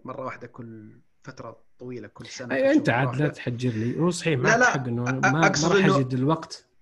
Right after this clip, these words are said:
Speaker 1: هذول الناس يوميًا يداومون في نفس المكان، يوميًا يجون في نفس المبنى آي عشرين، ف-، فاحتكاكهم ببعض
Speaker 2: إيه،
Speaker 1: هي كبير.
Speaker 2: طويل. مم.
Speaker 1: ووجود وجهات نظر مختلفة تعطيهم
Speaker 2: مم، إيه،
Speaker 1: من-،
Speaker 2: أنا، أنا فاهم.
Speaker 1: منظور جديد لهذا الشيء،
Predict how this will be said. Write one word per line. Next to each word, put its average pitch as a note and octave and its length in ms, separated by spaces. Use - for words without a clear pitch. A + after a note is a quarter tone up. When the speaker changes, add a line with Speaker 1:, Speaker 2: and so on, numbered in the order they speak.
Speaker 1:
هذول E3+ 300
الناس D#3 640
يوميًا C#3+ 540
يداومون C#3+ 420
في C3+ 80
نفس C#3+ 200
المكان، B2 320
يوميًا D3+ 440
يجون D#3 300
في C#3 80
نفس E3 180
المبنى D#3 320
آي C#3+ 100
عشرين، C#3 360
ف-، - 140
فاحتكاكهم D#3+ 840
ببعض D3+ 340
Speaker 2:
إيه، C3 320
Speaker 1:
هي E3 140
كبير. D3+ 300
Speaker 2:
طويل. A#2+ 380
مم. C#3 200
Speaker 1:
ووجود C#3+ 1200
وجهات F#3 340
نظر E3 220
مختلفة C3 480
تعطيهم C#3+ 760
Speaker 2:
مم، C#3+ 340
إيه، G#3 200
Speaker 1:
من-، - 60
Speaker 2:
أنا، A3+ 140
أنا A3 100
فاهم. E3 160
Speaker 1:
منظور D#3+ 240
جديد D3+ 440
لهذا C3+ 300
الشيء، F3 280